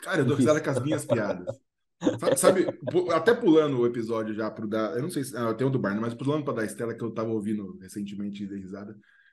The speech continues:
Speaker 1: Cara, eu ouvi, eu não sei o que que eu ouvi, aí eu falei pra Camila, "Olha a piadinha que eu fiz, olha que legal que foi." <laughs> Ela não achou graça nenhuma, mas eu achei. Achei de novo.
Speaker 2: Eu fiz
Speaker 1: Eu
Speaker 2: isso,
Speaker 1: acho que
Speaker 2: eu fiz a
Speaker 1: foi.
Speaker 2: mesma coisa no da Estela quando eu falei do Chuchu.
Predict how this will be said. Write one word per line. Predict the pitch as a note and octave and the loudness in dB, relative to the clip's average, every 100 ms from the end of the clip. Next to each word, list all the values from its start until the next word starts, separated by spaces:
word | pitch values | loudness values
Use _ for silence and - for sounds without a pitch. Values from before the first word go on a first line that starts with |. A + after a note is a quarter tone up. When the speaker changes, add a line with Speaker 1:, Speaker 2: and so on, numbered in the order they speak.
| _ - | _ -6
Speaker 1:
Cara, | D#3 | 0
eu | |
ouvi, | C3+ C3+ | 2 2
eu | E3 D3 | 2 0
não | C#3 | -2
sei | E3 | -6
o | |
que | - | -6
que | - | -4
eu | E3+ | 0
ouvi, | C#3+ A#2 A2+ C#3+ | 2 0 0 0
aí | C#3 | 0
eu | C#3+ | -2
falei | C#3 C3+ | -4 -8
pra | C3+ | -8
Camila, | B2+ C3 | -8 -6
"Olha | D4 | -6
a | F4 | -4
piadinha | B3+ C#3+ C3+ | -2 0 -2
que | |
eu | C3 | -2
fiz, | C3 D3 | 0 0
olha | A#3+ | 2
que | D#3 | 2
legal | C3+ C#3 | 4 2
que | C3+ | 0
foi." | - - - _ _ - | -6 -8 -14 _ _ -10
<laughs> | F4+ F4+ - - - - - - | -10 -6 -8 -8 -16 -16 -16 -4
Ela | B3+ A#3 | -2 2
não | G#3+ | 4
achou | - F3+ | 4 2
graça | D#3 E3 - | 2 0 0
nenhuma, | D3+ C#3+ B2+ | 2 2 0
mas | A#2 C3 | -2 -2
eu | C3+ | -2
achei. | C3+ A2 G2 - - | -4 -6 -8 -12 -6
Achei | - - G#3 | -2 0 -2
de | A3+ | 0
novo. | G3+ - - - D4+ - F4+ - - - _ _ _ _ _ _ _ - | 2 2 -2 -8 -10 -8 -12 -12 -18 -18 _ _ _ _ _ _ _ 2
Speaker 2:
Eu | C3+ | 2
fiz | C3+ E3 | 6 6
Speaker 1:
Eu | C#3+ | 10
Speaker 2:
isso, | D3+ F#3 | 8 8
Speaker 1:
acho | C3 | 6
que | |
Speaker 2:
eu | C#3+ | 6
fiz | E3+ | 8
a | F#3 | 8
Speaker 1:
foi. | |
Speaker 2:
mesma | E3+ F3+ F#3+ | 8 6 4
coisa | F3 D#3+ D#3+ D3+ | 6 6 6 6
no | |
da | D3 C#3 | 6 6
Estela | A2 C3+ C#3+ | 6 6 6
quando | D3 D#3 | 4 4
eu | D3 | 4
falei | D3+ C#3 C#3+ | 4 4 4
do | D3 | 2
Chuchu. | D3+ B2 C3 C3 | 2 2 2 0